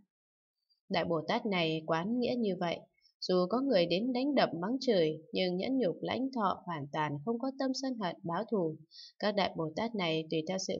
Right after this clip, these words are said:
phát khởi tâm an nhẫn, hồi hướng cầu đến trí nhất thiết trí, hộ trì an nhẫn Ba La Mật Đa. Như vậy nên biết chúng Đại Bồ Tát thường an nhẫn Ba La Mật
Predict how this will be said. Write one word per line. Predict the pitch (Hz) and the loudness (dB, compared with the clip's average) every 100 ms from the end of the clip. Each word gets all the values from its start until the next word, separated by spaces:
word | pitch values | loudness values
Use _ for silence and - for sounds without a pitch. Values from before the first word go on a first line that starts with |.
| - | -6
phát | 226 - | -8 -2
khởi | 185 - - | -2 -2 -4
tâm | 175 175 | -4 -4
an | 180 175 | -2 -2
nhẫn, | 180 - 269 311 - - _ | -2 0 -2 -4 -14 -20 _
hồi | 202 190 | 2 4
hướng | 190 196 285 311 | 4 2 -2 2
cầu | 185 165 | 4 4
đến | 165 180 262 | 2 0 -2
trí | - 175 | 0 0
nhất | 185 254 - | 0 -2 0
thiết | 294 | -2
trí, | 294 202 208 302 - | 0 -4 -2 -6 -6
hộ | 196 175 | -4 -4
trì | - 160 | -2 -4
an | 185 214 | -4 -2
nhẫn | 226 233 269 | -2 0 0
Ba | 247 | 0
La | 240 226 | 0 0
Mật | 151 143 160 | -2 -6 -4
Đa. | 220 220 220 - - - | -4 -4 -8 -20 -18 -4
Như | 208 190 | 0 2
vậy | 180 - | 0 0
nên | 180 180 180 | 0 0 0
biết | 226 285 - | 0 0 -2
chúng | - 175 214 | 0 0 0
Đại | 220 - | -2 -2
Bồ | 165 151 | -2 -2
Tát | 156 233 262 190 | -4 -4 -4 -4
thường | 156 156 | -4 -4
an | 220 226 | -4 0
nhẫn | 233 262 | 0 0
Ba | 247 | 0
La | 247 240 | 0 0
Mật | 175 147 | -2 -4